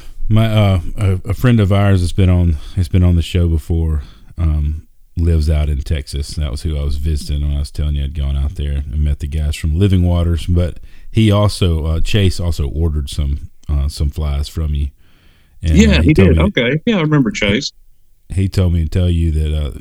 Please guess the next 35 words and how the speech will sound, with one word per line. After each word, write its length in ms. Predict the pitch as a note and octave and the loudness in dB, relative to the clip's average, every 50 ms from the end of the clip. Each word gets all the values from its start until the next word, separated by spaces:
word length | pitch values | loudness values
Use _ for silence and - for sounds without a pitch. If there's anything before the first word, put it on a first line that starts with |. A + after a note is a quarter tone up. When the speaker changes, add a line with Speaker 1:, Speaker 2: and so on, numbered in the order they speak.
| - - | -16 -14
Speaker 1:
they've 280 | - D#2+ E2+ E2+ E2 D2+ | -6 -2 -2 -2 0 0
been 160 | E2 D2+ D2 | 0 -2 -2
smashed 760 | - - - - - G2+ F#2+ F#2 F2 D#2+ - E2 - - - | -2 -4 -6 0 2 2 2 2 2 2 0 -2 -2 -2 -4
out 200 | D#2+ D2 D2+ - | -2 -2 -2 -2
there 160 | - E2 D#2 | 0 -2 0
in 120 | D#2 D2+ C#2+ | 0 0 0
the 100 | C#2+ D2 | -2 -4
cr-, 140 | - - - - D2 | -4 -6 -8 -4 -2
his 220 | D2+ D#2 D2+ D2 | 0 0 0 2
little 180 | D#2 D2+ D2 C#2 | 0 0 -2 -2
creeks 400 | - - E2 D#2 C#2+ C#2+ - - | -4 -4 -4 -4 -4 -6 -6 -6
in, 160 | D2 C2+ - - - - - - | -6 -6 -6 -8 -14 -20 -18 -4
Speaker 2:
Good. 340 | - A#2+ A#2+ A2+ G#2+ G#2 - - - - - - | 0 2 2 2 2 0 -4 -6 -16 -18 -8 -2
Speaker 1:
in 180 | E2 D#2 D2 | 0 0 0
Temple, 340 | - - F#2+ F2+ - - D#2 | 2 4 4 4 6 4 0
Speaker 2:
Good. 180 | - - F#2 E2 | 0 0 -2 -2
Speaker 1:
Texas. 300 | D2 D2+ - D2+ D#2 - | -2 -4 -6 -6 -6 -6
So, 240 | - - E2 D#2+ D#2 - | -4 -4 -2 -2 -2 0
yeah, 240 | - F#2 F2+ G2 F#2+ F#2 | 0 2 2 4 4 4
man. 240 | F2+ F2+ F#2 F2+ D#2+ | 4 4 2 2 2
So 140 | - G#2+ G2 | 0 0 2
they 140 | G#2 A2 | 2 2
work, 280 | A2 A2 A2+ G#2+ - - | 4 4 4 2 2 2
uh, 140 | G#2+ G2 F#2+ | 0 2 2
they 100 | G2 G#2 | 2 2
work 260 | G#2 A2 G#2+ - - | 2 2 2 2 2
in 100 | G2+ F2 | 2 2
Texas 420 | - A#2 G#2+ G2+ - - F#2 - | 2 2 0 0 0 -2 -2 -2
too, 160 | - - G#2 F#2+ | 2 2 2 2
buddy. 280 | E2 E2+ E2+ E2+ D#2+ - - - - - - - - | 2 2 2 0 0 -2 -4 -4 -4 -4 -2 0 2
Speaker 2:
Yeah, 300 | C3+ E3 F3 E3 C#3+ A#2+ G#2+ | 2 2 2 0 0 -2 0
yeah. 380 | A2+ C#3 D#3+ D#3+ D3+ D#3 D#3+ D#3 - - | 2 2 2 2 0 -2 -4 -4 -6 -6
I, 80 | B2 B2+ | -6 -4
I, 140 | C#3 D3 - | -4 -4 -2
um, 480 | B2 A2+ G#2+ G#2 G#2 G2+ G2+ G2+ G#2 | 0 0 2 4 6 6 6 4 2